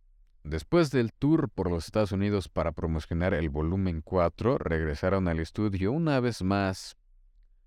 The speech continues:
pero aún así las drogas siguieron afectando completamente la creatividad del grupo. Para Tony Iommi, sobre todo, era más que difícil, ya que sentía que todo el peso recaía sobre él.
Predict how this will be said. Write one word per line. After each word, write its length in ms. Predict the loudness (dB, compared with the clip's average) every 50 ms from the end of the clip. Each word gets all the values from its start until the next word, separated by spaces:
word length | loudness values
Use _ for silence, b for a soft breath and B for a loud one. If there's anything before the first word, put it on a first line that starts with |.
| _ _ _ _
pero 540 | -4 -2 0 2 2 2 2 2 0 -2 -4 _ _ -6
aún 300 | -2 0 0 2 2 2
así 240 | 0 0 0 -2 0
las 240 | 2 2 0 0 -2
drogas 320 | -2 0 0 0 0 0
siguieron 380 | -2 -2 -2 -2 -2 -2 -2 -4
afectando 680 | -6 -6 -8 -10 -8 -4 -2 -2 0 0 0 -2 -2
completamente 920 | -4 -4 -6 -6 -4 -2 -2 -2 0 0 0 0 0 0 0 -2 0 0 0
la 140 | 2 0 0
creatividad 580 | -2 -4 -6 -4 -4 -4 -4 -2 0 0 0
del 160 | 0 0 -2 -4
grupo. 340 | -6 -8 -8 -10 -10 -18 -20 -20 -20 _ _ _ _ -20 -20 _ -20 -20 _ -20 -20 -20 -20 -20 _ _ _ -20 -20 _ -2
Para 280 | 0 2 2 2 0
Tony 380 | -2 -2 0 2 2 2 2 2 2 4
Iommi, 360 | 4 4 4 4 2 2 0 0
sobre 340 | -2 -4 -4 -4 -4 -4
todo, 300 | -4 -2 0 0 2 2
era 100 | 2 2
más 460 | 2 0 0 0 2 2 0 0 -2 -2
que 100 | -2 -2
difícil, 640 | -2 -2 -4 -6 -6 -4 -4 -2 0 0 0 0
ya 100 | 0 -2
que 140 | -2 -4 -6
sentía 360 | -4 -4 -4 -4 -2 -2 -2
que 160 | -2 -2 -6
todo 280 | -4 -2 0 2 2 2
el 80 | 0
peso 320 | 0 -2 -2 -2 -2 -2 -2
recaía 500 | 0 -2 -2 -2 -2 -2 0 2 0 0
sobre 460 | -2 -2 -4 -2 -2 0 2 2 2
él. 140 | 0 0